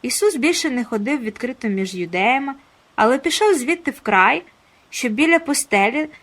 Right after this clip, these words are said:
до міста, яке називається Єфрем, і там залишився з учнями.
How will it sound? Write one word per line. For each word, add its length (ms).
до 180
міста, 580
яке 320
називається 760
Єфрем, 640
і 120
там 300
залишився 680
з 80
учнями. 580